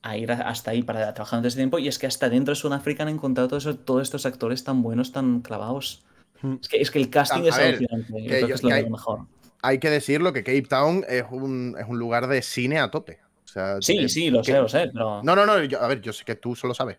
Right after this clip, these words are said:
Speaker 3: pero lo digo en general porque
Speaker 2: <laughs>
Speaker 3: mucha gente
Speaker 2: Para echar, claro.
Speaker 3: es que a veces Cape
Speaker 1: Mm.
Speaker 3: Town, Cape Town, Ciudad del Cabo.
Speaker 1: Ya.
Speaker 3: Es Cape Town,
Speaker 2: Sí,
Speaker 3: ¿vale?
Speaker 2: sí,
Speaker 3: Porque
Speaker 2: Ciudad
Speaker 3: es
Speaker 2: del
Speaker 3: que
Speaker 2: Cabo,
Speaker 3: a veces
Speaker 2: sí.
Speaker 3: de tanto Cape Town suena que
Speaker 1: Sí, sí.
Speaker 3: son,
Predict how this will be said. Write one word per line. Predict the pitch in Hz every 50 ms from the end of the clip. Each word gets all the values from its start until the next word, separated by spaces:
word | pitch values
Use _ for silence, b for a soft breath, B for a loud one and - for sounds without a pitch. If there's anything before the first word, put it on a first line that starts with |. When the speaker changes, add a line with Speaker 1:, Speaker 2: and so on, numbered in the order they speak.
| _ -
Speaker 3:
pero | 139 135 123
lo | 117 113 110
digo | 110 117 127 131
en | 127
general | 143 143 139 143 151 147
porque | 147 147 - 131
Speaker 2:
<laughs> |
Speaker 3:
mucha | 120 120 110 139
gente | 135 143 139
Speaker 2:
Para | 147 160 151
echar, | - 165 160 151 139
claro. | 127 127 131
Speaker 3:
es | 165 -
que | 214 202 202 -
a | 156 160
veces | 165 196 202 202 208 -
Cape | 240 208 208 220 214
Speaker 1:
Mm. | 208 -
Speaker 3:
Town, | - - 180 165 151
Cape | - 175 175 160
Town, | - 190 175 160 - - _
Ciudad | - - 175 165 160 185 190
del | 202 202 190 160
Cabo. | - 175 160 127 104 95 - _ _ _ _ _ _ _ _ _ _ _ _ _ _ _ _ _ _ -
Speaker 1:
Ya. | 127 120 117
Speaker 3:
Es | 151 139
Cape | 117 170 165 160 -
Town, | - 160 139 131
Speaker 2:
Sí, | 113 175 170 160 147 131 120 -
Speaker 3:
¿vale? | 127 - 135 151 139
Speaker 2:
sí, | 127
Speaker 3:
Porque | - 180 170
Speaker 2:
Ciudad | 131 139 147
Speaker 3:
es | 160
Speaker 2:
del | 160
Speaker 3:
que | 160 139
Speaker 2:
Cabo, | 143 147
Speaker 3:
a | 151
veces | 160 170 -
Speaker 2:
sí. | 190
Speaker 3:
de | 185 175
tanto | 175 175 170 185 180
Cape | 190 190
Town | - - 202 202 214 208
suena | - 196 185 190
que | 185 180
Speaker 1:
Sí, | -
sí. | 190
Speaker 3:
son, | 185 185 185 160 113